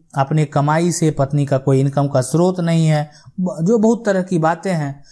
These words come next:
तो उसमें जो है एक तरह से टाइटल पति चाहे तो जीत सकता है इस केस में, जैसे इसमें संपत्ति पति की कमाई से खरीदा गया,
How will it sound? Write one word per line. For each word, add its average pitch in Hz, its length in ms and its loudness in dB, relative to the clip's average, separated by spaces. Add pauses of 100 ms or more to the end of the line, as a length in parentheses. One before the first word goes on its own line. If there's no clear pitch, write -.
(240)
तो 190 80 -2
उसमें 208 400 2
जो 190 120 0
है 180 240 0
एक 156 140 -6
तरह 160 140 2
से 170 140 0
टाइटल 160 440 -2
पति 175 340 0
चाहे 147 280 2
तो 180 160 -6
जीत 190 180 0
सकता 160 340 0
है 151 60 2
इस 147 100 -2
केस 151 260 0
में, 185 120 0
जैसे 170 260 0
इसमें 165 220 0
संपत्ति 151 520 0
पति 165 300 -2
की 170 100 -2
कमाई 196 340 2
से 190 140 -4
खरीदा 107 320 -4
गया, 87 260 -8